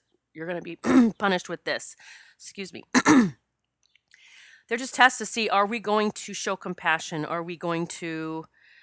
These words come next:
show someone we care? Are we gonna extend our love and our light to everyone, or are we going to be very selective about that?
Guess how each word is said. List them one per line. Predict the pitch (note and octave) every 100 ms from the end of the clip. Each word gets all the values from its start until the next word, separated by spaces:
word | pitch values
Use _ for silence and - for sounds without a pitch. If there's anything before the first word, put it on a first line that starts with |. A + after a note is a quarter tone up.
| _ - -
show | - - F#3+
someone | - F#3+ F3+ E3+
we | E3
care? | - F3+ E3+ D3+
Are |
we | D#3
gonna | E3 F3 E3+ -
extend | - - - G3+ G3 G3 -
our | E3 D#3
love | D#3 E3 F3+
and | F3+
our | D#3 D#3
light | D3+ D3+ D3 - - _ -
to | G3+ -
everyone, | F#3 F#3+ F#3+ E3+ C#3+ F#3+ A#3 -
or | F3+
are | F3
we | F#3+
going | F#3 G3+ A3
to | -
be | G3
very | F#3 E3+ E3+
selective | - D#3+ D#3 D#3 - D3
about | C#3 B2+ -
that? | - -